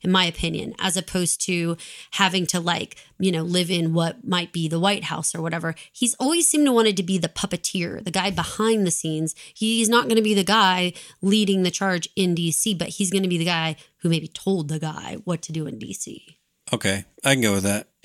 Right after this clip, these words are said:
Speaker 1: Way more man behind the curtain. Let's talk about the guys who do live in D C, though. We met the Winslows, George and Olivia. They have a massive amount of kids, Paul. Massive. Six kids. I was like, "What the hell?"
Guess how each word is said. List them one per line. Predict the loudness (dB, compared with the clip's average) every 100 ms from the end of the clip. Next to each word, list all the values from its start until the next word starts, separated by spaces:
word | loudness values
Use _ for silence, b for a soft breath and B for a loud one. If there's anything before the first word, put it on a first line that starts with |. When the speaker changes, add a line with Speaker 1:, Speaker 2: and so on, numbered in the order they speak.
| _ -8 0
Speaker 1:
Way | 4
more | 4 2
man | 0 0
behind | 0 -2
the | -2
curtain. | -2 -4 -2 -4 B B 0
Let's | 2 2
talk | 0 0
about | 2 0
the | 2
guys | 2 2 0
who | 0
do | 2
live | 2
in | 2 0
D | 0
C, | 0 0
though. | 0
We | 2 2
met | 2 2
the | 2
Winslows, | 4 4 2 0 0
George | 0 0 0 0
and | 0 0
Olivia. | 0 0 0 -2 -4 B B B
They | -8 -4
have | -2 -2 -2 -2
a | 0 -2 -6 _ _ 2
massive | 4 4 2 0 0 0 0
amount | 2 2 0
of | -6
kids, | -6 -2 0 0
Paul. | -4 -4 -2 -2 -4 b b _ _ _ -4
Massive. | 2 4 2 0 0
Six | 0 0 0 -2
kids. | 0 0 0
I | 0
was | 0
like, | -2
"What | -4 -6 -4
the |
hell?" | -4 0 0 -2